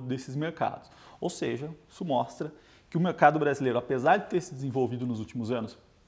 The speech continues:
do lado da educação superior, ele ainda está bem abaixo dos mercados emergentes, tá? Então tem muito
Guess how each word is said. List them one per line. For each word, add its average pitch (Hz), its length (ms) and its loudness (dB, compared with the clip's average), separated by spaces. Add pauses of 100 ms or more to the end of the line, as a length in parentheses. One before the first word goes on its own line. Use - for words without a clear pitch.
(460)
do 156 100 6
lado 160 220 12
da 143 80 4
educação 127 420 -2
superior, 135 640 2 (640)
ele 233 420 2 (180)
ainda 185 640 2
está - 260 2
bem 165 420 4
abaixo 139 600 4 (380)
dos 202 160 -2
mercados 170 800 6 (180)
emergentes, 180 640 2
tá? 135 160 2
Então 170 160 -2
tem 226 160 4
muito 196 560 6